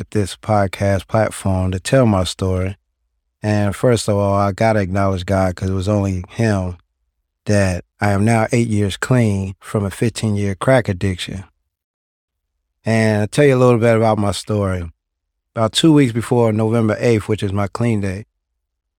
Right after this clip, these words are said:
I was at my end. I was spiritually dead, just broken. And I remember this particular time I was behind a store in Gate City,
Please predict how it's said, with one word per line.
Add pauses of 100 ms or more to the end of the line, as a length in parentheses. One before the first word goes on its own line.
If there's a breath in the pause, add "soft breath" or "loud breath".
I
was
at
my
end. (720)
I
was
spiritually
dead, (180)
just
broken. (880)
And
I
remember
this
particular
time
I
was
behind
a
store
in
Gate
City,